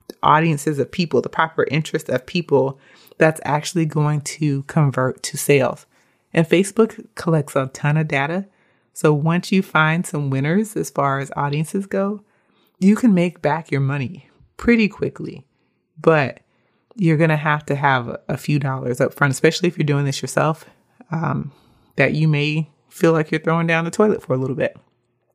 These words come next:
But don't do that for very long. Um, I took a Facebook ads course about a year ago, and my teacher suggested that we start with about ten dollars a day. So if you decide to give it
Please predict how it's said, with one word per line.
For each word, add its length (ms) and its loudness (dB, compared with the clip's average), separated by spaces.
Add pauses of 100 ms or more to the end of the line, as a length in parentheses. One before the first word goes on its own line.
But 160 4
don't 160 4
do 100 2
that 140 0
for 120 4
very 180 0
long. 280 -8 (640)
Um, 320 2
I 80 -2
took 200 0
a 40 4
Facebook 420 -4
ads 300 -2
course 480 0
about 240 -2
a 40 -4
year 180 0
ago, 420 -4 (720)
and 180 4
my 140 4
teacher 500 0
suggested 580 -2
that 200 -4
we 120 0
start 440 0
with 300 0
about 340 0
ten 220 2
dollars 340 0
a 60 0
day. 380 -4 (580)
So 300 4
if 200 0
you 80 0
decide 400 -4
to 60 -6
give 180 0
it 240 -2